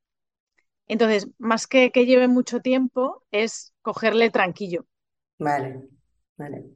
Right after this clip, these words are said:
Speaker 1: Y, y si-, y luego siempre hay preparaciones que puedes hacer en cinco minutos. Y lo que yo digo, por ejemplo, si tengo arroz cocido, ¿no? Arroz integral cocido, y tengo legumbres también ya cocidas,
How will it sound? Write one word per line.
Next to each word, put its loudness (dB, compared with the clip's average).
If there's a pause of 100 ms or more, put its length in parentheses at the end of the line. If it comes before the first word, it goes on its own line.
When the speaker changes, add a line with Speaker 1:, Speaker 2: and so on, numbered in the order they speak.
(300)
Speaker 1:
Y, -2 (200)
y 2
si-, -6
y 0
luego 4
siempre 0
hay 0
preparaciones 2
que -8
puedes 0
hacer -2 (480)
en -6
cinco -2
minutos. -8 (340)
Y -2
lo 2
que 2
yo 4
digo, 4
por 0
ejemplo, -6
si -6
tengo 4
arroz 4 (720)
cocido, 0 (300)
¿no? 2
Arroz 2
integral 0
cocido, -6 (360)
y -2
tengo 6
legumbres 6
también 0
ya 4
cocidas, -4